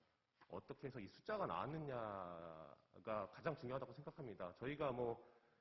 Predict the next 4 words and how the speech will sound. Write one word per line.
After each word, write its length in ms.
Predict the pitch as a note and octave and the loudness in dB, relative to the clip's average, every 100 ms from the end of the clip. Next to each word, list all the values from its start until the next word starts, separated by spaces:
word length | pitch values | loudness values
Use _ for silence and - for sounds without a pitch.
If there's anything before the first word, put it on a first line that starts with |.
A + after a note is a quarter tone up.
| _ _ _ | _ _ _
스물아홉 520 | - A3 G#3 G2+ - - | 0 6 8 8 4 2
개 460 | E3 D#3 D3+ C#3+ C3+ | 2 4 4 2 2
공약 280 | C3 D3+ - | 2 2 0
중에 420 | A2 G2+ B2+ G#2+ | -4 -2 -2 -4